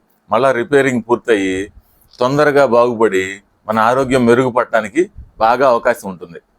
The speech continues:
ఎంత టైం చేయాలి ఈ ఆక్యుప్రెషర్‌ని అంటే ఎంత టైము అని లేదు. ప్రతి, ప్రతి సెంటర్ని కూడా, ప్రతి పాయింట్ని కూడా మన గోరుతో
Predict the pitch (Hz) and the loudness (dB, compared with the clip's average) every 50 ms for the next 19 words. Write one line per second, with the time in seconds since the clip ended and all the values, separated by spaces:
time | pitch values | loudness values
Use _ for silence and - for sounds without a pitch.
0 | _ _ _ _ _ _ _ _ _ _ _ - - - _ _ - - _ _ | _ _ _ _ _ _ _ _ _ _ _ -20 -20 -20 _ _ -20 -20 _ _
1 | _ - 110 127 156 170 202 160 190 190 185 175 160 165 160 156 151 143 143 143 | _ -4 -4 -4 0 0 2 2 2 0 2 2 2 4 4 4 4 2 2 -2
2 | 143 143 - _ _ _ _ 120 123 123 123 143 135 143 120 135 135 127 131 131 | -2 -4 -6 _ _ _ _ 0 2 2 2 2 0 -2 0 0 0 2 2 0
3 | 131 131 127 120 113 92 110 107 107 110 113 117 - _ _ _ - 113 143 160 | 0 0 0 -2 0 2 2 4 4 4 2 0 -4 _ _ _ -4 -4 -4 0
4 | 160 185 175 - 170 180 190 190 185 180 165 143 131 131 131 117 104 - _ _ | -2 -2 0 2 0 2 2 2 0 0 0 2 2 2 2 2 0 -6 _ _
5 | _ _ _ _ _ _ _ _ _ _ _ _ _ _ _ _ _ _ _ _ | _ _ _ _ _ _ _ _ _ _ _ _ _ _ _ _ _ _ _ _
6 | _ _ _ _ _ _ - _ - - _ - 120 107 - - _ _ _ _ | _ _ _ _ _ _ -20 _ -20 -20 _ -12 -10 -10 -10 -12 _ _ _ _
7 | _ - - - 135 135 113 151 143 147 - - - 127 123 117 110 135 135 131 | _ -16 -4 0 0 2 2 2 2 2 0 -6 -4 -4 -4 -2 0 0 2 2
8 | 127 127 123 123 117 117 117 110 104 95 - 127 127 127 127 131 135 127 123 123 | 4 4 4 6 6 6 6 4 2 2 0 -4 -4 -4 -6 -6 -4 -2 0 2
9 | 123 143 151 135 120 104 110 110 110 110 117 117 117 120 117 110 101 107 107 127 | 2 0 0 -2 -2 -4 -2 -4 -2 -2 -2 -4 -8 -8 -10 -4 -2 0 0 0
10 | 170 - _ _ _ _ _ _ _ _ _ _ _ _ _ _ - - - - | 0 -4 _ _ _ _ _ _ _ _ _ _ _ _ _ _ -20 -20 -20 -20
11 | - _ _ _ _ _ _ _ _ _ - 98 110 117 123 117 127 131 123 - | -20 _ _ _ _ _ _ _ _ _ -6 -4 -2 -2 0 2 2 2 2 2
12 | - 135 127 | 2 2 2